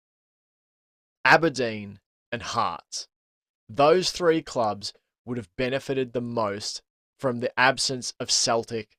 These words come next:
and Rangers in the Scottish Premier League.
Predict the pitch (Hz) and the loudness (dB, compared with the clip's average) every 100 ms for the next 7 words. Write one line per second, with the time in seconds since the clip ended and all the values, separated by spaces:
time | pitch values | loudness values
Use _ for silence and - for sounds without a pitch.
0 | _ 120 113 107 110 110 101 98 - - | _ -6 -4 -2 -4 -6 -8 -8 -10 -12
1 | 123 113 104 110 101 - 101 98 87 - | -12 -8 -6 -4 -6 -8 -12 -12 -16 -18
2 | - | -20